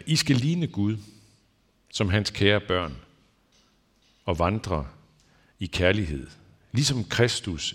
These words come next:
elskede os og gav sig selv hen for os som en gave og et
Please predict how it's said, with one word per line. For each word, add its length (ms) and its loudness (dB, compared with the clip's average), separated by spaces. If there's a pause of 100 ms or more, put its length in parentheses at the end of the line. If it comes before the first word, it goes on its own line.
(160)
elskede 460 0
os 280 -10
og 120 -10
gav 240 4
sig 180 -4
selv 280 -2
hen 240 -4
for 260 -4
os 100 -6
som 180 -4
en 120 -6
gave 540 0
og 60 -8
et 80 -14